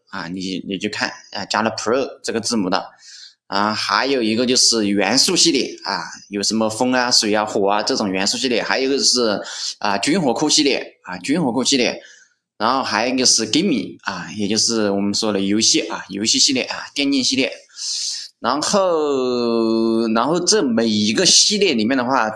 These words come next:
其实它也分为啊，也分为，呃，也，也分为那个，分为几档嘛，就是低、中、高啊，也分为这几个层次。那我们来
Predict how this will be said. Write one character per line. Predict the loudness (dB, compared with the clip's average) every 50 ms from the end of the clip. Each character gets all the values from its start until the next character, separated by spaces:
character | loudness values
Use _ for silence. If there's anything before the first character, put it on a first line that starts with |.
| -4 -2
其 | -2 0 2 2
实 | 0 0 0
它 | -2 -2 -2 -2 0
也 | 2 2 2 2 0
分 | 0 0 0
为 | 0 -2 -4 -6 -10 _
啊， | -12 -12 -12 -12 -14 _ _ _ _ _ _ _ _
也 | -4 -2 -2 -2
分 | 0 0 0
为， | 0 0 0 0 0 -2 -2 -4 -6 _ _ _ _ _ _
呃， | -10 -8 -4 -4 -2 -2
也， | -2 -2 -2 -2 -4 -2
也 | -2 -2 0
分 | 0 0 -2
为 | 0 0
那 | -2 -2 -4
个， | -4 -2 -2 0 0 -2 -2
分 | -2 -2 -2 -2
为 | 0 0
几 | 0 0 0
档 | -2 -4 -4 -2
嘛， | -2 -2 -2 -4 -8 -18 -20 _ -10
就 | -2 0
是 | 0 2 2 0
低、 | -2 -2 -2 -2 0
中、 | 0 0 2
高 | 2 2 0 0 -2 -4
啊， | -6 -6 -6 -6
也 | -8 -8
分 | -6 -4 -2
为 | -2 -2 -2
这 | -2 -4
几 | -4 -4 -4
个 | -4
层 | -4 -4 -4 -4 -2 0
次。 | 0 0 0 -2 -4 -10 _ _ _ _ _ _ -20 -20 _ _
那 | -6 -4
我 | -2
们 | 0 2 2 2
来 | 2 2 2 0 -2